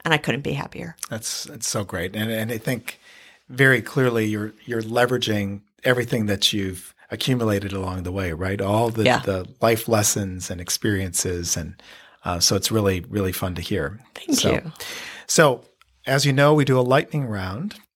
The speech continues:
Speaker 2: First question, what is the smartest career move you've made, whether intentionally or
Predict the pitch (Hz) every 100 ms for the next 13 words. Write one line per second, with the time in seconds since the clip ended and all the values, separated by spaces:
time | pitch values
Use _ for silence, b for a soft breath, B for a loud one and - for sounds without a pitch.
0 | _ - 147 - 113 95 - 92 139 -
1 | _ _ _ _ _ _ 120 139 135 123
2 | 117 - 110 - - 143 156 - 139 113
3 | 110 107 - 110 101 101 101 98 98 90
4 | 90 95 95 98 101 101 95 - 95 -
5 | 123 131 - 147 127